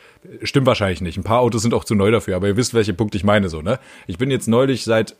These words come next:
ich glaub, drei Monaten mal wieder da gewesen. Und es, äh,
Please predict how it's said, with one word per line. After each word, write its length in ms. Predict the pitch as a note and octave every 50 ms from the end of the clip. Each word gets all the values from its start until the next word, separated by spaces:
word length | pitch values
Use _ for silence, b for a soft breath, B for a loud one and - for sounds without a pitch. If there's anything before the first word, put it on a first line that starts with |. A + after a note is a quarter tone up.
| _ _ _ _ _
ich 120 | - G#2+
glaub, 200 | - B2 A2+ -
drei 240 | - F#2+ A2 B2 B2
Monaten 360 | A2+ A#2 A#2+ A#2+ B2+ - A2+
mal 120 | A2 G#2 G2
wieder 180 | G2 F#2 F#2+
da 200 | F2+ G2 G2+ A2+
gewesen. 420 | G#2+ G2+ D#2+ E2 E2 E2 D2+ D#2+ - _ b b b b b b _ _
Und 220 | - A2 G#2+ G2+ - -
es, 220 | G2+ F#2+ - - A2+ -
äh, 60 | -